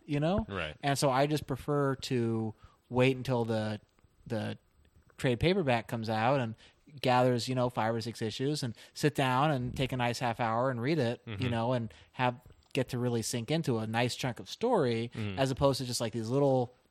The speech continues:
Speaker 1: tiny scraps,
Speaker 2: Yeah.
Speaker 1: you know?
Speaker 2: Yeah, I understand.
Speaker 1: Um, so, yeah, binge watching has really ruined me for regular T V.
Speaker 2: Mm-hmm.
Speaker 1: You know?
Speaker 2: <laughs>
Speaker 1: I mean, if we could watch
Speaker 2: True.
Speaker 1: P L L, if they dumped out half a season right now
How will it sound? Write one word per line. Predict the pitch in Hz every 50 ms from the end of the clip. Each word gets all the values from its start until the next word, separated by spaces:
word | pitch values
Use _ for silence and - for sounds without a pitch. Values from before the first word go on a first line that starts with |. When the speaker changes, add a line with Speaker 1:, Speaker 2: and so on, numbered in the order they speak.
| _ _ _ _ - -
Speaker 1:
tiny | - 147 139 127 127
scraps, | 117 - - 120 110 104 98 - - - - - - - -
Speaker 2:
Yeah. | 107 98 90 90 90 - -
Speaker 1:
you | 123 113 110
know? | 107 104 104 107 104 - - -
Speaker 2:
Yeah, | 110 107
I | 98
understand. | 95 - - - 120 117
Speaker 1:
Um, | 117 113 113 110 110 110 107 101 - _ - - - - - - - - - - -
so, | - - 139 123 107 -
yeah, | - 151 156 139 123
binge | 110 - 147 147 151 -
watching | 143 127 123 - 123 113
has | 107 104
really | 117 120 117 107
ruined | 107 113 113 123 127
me | 120 110
for | 104 - 113
regular | 113 113 110 113 113 113
T | 113 - 110 107
V. | 110 113 110 120 147 -
Speaker 2:
Mm-hmm. | 110 107 101 104 98 98 98 - _ _ _ _
Speaker 1:
You | - - 143
know? | 135 - - 135 131
Speaker 2:
<laughs> | 120 143 143 139
Speaker 1:
I | 139 147
mean, | 156 151 151
if | - 156
we | 165 175
could | - 185
watch | 165 160 156 - - -
Speaker 2:
True. | - 160
Speaker 1:
P | 147
L | 139 131
L, | 127 127 127 131 135 139 - - - - _ - -
if | 143 135 -
they | 139 156 156
dumped | 143 - 139 139 135 - 143
out | 127 127 127 120
half | 117 123 117 -
a | 120
season | - 123 117 113 123 135
right | 131 127 127
now | 127 127 131 135 143 143